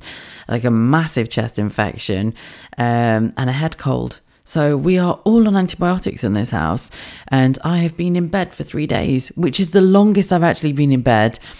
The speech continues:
since, um, since I had a C-section. <laughs> So it's been brutal, like, <laughs> really bru-, I've, I have had tonsillitis now twice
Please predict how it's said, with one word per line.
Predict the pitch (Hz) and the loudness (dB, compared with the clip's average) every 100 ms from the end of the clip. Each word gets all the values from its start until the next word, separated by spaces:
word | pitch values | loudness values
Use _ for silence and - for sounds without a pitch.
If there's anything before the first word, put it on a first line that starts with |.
| - - _ - | -20 -20 _ -12
since, | - 196 175 - - - | -2 0 0 -4 -8 0
um, | 170 175 175 | 2 4 0
since | - 170 | -4 -4
I | 190 | -2
had | 196 | 0
a | 196 | 0
C-section. | - 262 - - - - 95 - - - - | -2 -4 -4 -6 -4 -2 0 -2 -8 4 6
<laughs> | - 247 - - 220 | 8 6 4 -6 -2
So | - 180 196 330 330 302 214 | 2 2 0 -6 -10 -12 -6
it's | 233 220 202 | -4 -4 -8
been | 208 247 220 208 160 - - - | -6 0 0 0 -2 -8 -20 -14
brutal, | - 165 185 226 220 - - 139 - | -4 4 6 6 6 2 2 -2 0
like, | 151 127 - - 160 - - 180 - | 0 0 -4 -10 -2 0 0 0 2
<laughs> | |
really | 208 202 190 185 175 | 2 4 2 2 0
bru-, | 190 185 - - - | -2 -4 -8 -14 -4
I've, | 285 254 - - - - | 0 0 -4 -16 -16 -4
I | 311 | -2
have | 330 | 0
had | 277 - | -2 -2
tonsillitis | - 208 - 226 208 165 135 | 0 0 0 0 0 0 0
now | 139 117 104 - | 0 0 -4 -6
twice | - 170 185 180 131 - - | -4 0 2 2 0 -4 -6